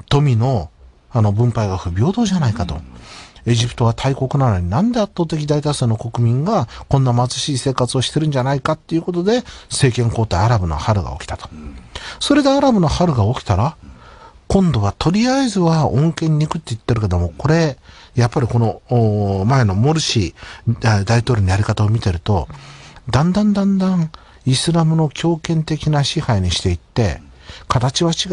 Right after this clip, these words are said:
Speaker 1: うけども、イランみたいな感じとか、このタリバンの時の、この、おー、アフガニスタンみたく、そういう方向になってくんじゃないかと。こういう心配もあると。あともう一つ、エジプトっていう国は、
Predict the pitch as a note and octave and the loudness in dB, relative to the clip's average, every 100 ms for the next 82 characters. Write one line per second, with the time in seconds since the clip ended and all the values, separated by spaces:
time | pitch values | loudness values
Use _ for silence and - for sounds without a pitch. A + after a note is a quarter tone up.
0 | D#3+ E3+ D#3+ C#3+ A2+ F#2 - - - B2+ | 0 0 2 2 2 0 -6 -8 0 2
1 | A#2 C#3 A2+ F#2+ F#2+ E2+ F2+ G#2 G#2 - | 2 2 0 0 -2 -2 -2 0 0 -2
2 | D3+ A#2 D#2+ - - - - - A2 - | 0 0 0 -4 -14 -20 -8 -2 0 0
3 | A2 A#2+ C#3+ C3 A#2+ G2 A#2 - C#3 A3+ | 0 2 2 2 2 2 0 0 0 0
4 | A2+ - - - A#2 F#2+ - A2+ G2+ F#2 | -2 -6 -20 -4 0 0 0 0 2 2
5 | F2+ F2 - - A2+ C3+ D3+ - B2+ F#2+ | 0 0 0 2 2 2 0 0 0 -2
6 | - - - - - - A2+ D3 A3 - | -4 -6 -10 -16 -10 0 2 4 2 0
7 | A3+ A#3 A3 A#3 - C3+ A#2 F#2 F2 D#2+ | -2 2 2 0 0 0 2 2 -2 -4
8 | - - - - - - F#3+ G3 F3 - | -8 -12 -16 -20 -10 -2 0 2 0 0
9 | D3 C3 B2 G#2 F2 C#2 - - - - | 0 2 2 2 0 -4 -10 -14 -4 -2
10 | - D#3+ D3+ E3+ E3+ - - D#3+ F#3+ A3+ | 2 2 2 0 0 -2 0 0 0 0
11 | - A3+ - A3 G#3 G3+ D#3 G2+ G2 E2 | -2 -4 0 -2 0 0 2 2 2 -2